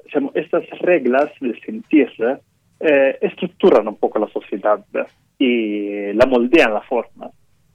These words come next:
Y también en los últimos tre-, cuarenta años el modelo neoliberal ha formado su regla del sentir,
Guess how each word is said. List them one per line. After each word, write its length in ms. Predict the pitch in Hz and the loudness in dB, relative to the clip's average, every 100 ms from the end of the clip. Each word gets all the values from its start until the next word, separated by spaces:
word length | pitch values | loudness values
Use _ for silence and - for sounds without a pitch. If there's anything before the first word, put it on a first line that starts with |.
| _ _ _ _ _ | _ _ _ _ _
Y 80 | 160 | -10
también 420 | - 147 160 190 | 2 2 4 0
en 100 | 127 | 0
los 120 | 120 - | -4 -4
últimos 420 | 160 - 240 - _ _ | -8 -6 -6 -6 _ _
tre-, 240 | - - - _ _ - - _ _ _ _ _ | -12 -10 -12 _ _ -20 -20 _ _ _ _ _
cuarenta 520 | 117 117 139 135 147 | 0 2 2 2 0
años 280 | 143 110 104 - | 0 -4 -16 -20
el 60 | 101 | -16
modelo 340 | 101 127 117 | -6 -4 -4
neoliberal 760 | 113 113 131 135 175 151 165 175 _ _ | -4 -4 -4 0 2 2 0 -8 _ _
ha 100 | 165 | -4
formado 460 | 180 175 226 214 - | -2 0 0 -2 -6
su 160 | - - - - | -6 -6 -8 0
regla 300 | 117 107 101 | 0 2 -4
del 140 | 104 - | -8 -12
sentir, 460 | - - - 120 | -20 -18 -10 -10